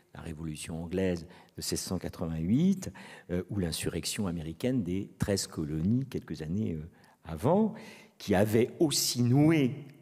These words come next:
l'une et l'autre avec le passé un pacte particulier, euh, la Révolution française, euh,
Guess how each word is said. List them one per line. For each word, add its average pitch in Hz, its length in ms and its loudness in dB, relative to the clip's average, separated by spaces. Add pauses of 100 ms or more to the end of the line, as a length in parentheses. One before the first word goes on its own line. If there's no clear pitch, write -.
l'une 113 320 4
et 87 120 -6
l'autre 220 460 -2 (460)
avec 120 400 2
le 107 100 0
passé 214 560 -2
un 104 100 -6
pacte 165 400 -6
particulier, - 760 -10 (880)
euh, 85 420 -8
la 87 120 -4
Révolution 90 460 -2
française, 98 640 0
euh, 80 160 -2